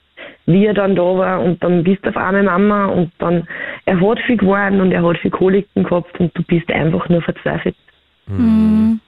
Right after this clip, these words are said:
Speaker 2: Wie hast du's geschafft, da rauszukommen?
Speaker 1: Ich hab Gott sei Dank meine Mama gehabt,
Speaker 2: Okay.
Speaker 1: die ganz, ganz viel für mich da war.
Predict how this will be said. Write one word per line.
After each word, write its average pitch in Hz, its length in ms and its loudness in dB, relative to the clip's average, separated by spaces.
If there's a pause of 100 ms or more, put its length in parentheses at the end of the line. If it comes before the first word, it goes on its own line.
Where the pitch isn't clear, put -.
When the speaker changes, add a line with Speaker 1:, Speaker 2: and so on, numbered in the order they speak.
(120)
Speaker 2:
Wie 107 280 -2
hast 104 180 -4
du's 120 120 -2
geschafft, 110 420 -4
da 120 80 0
rauszukommen? 120 680 -2 (500)
Speaker 1:
Ich 208 200 4
hab 190 300 -2
Gott 175 160 -2
sei 202 60 0
Dank 196 200 0
meine 196 120 2
Mama 190 240 2
gehabt, 208 280 -4 (720)
Speaker 2:
Okay. 101 320 -2
Speaker 1:
die 185 60 2
ganz, 180 380 -2
ganz 196 260 -2 (120)
viel 220 200 2
für 226 100 -2
mich 208 160 2
da 185 80 0 (100)
war. 214 200 -2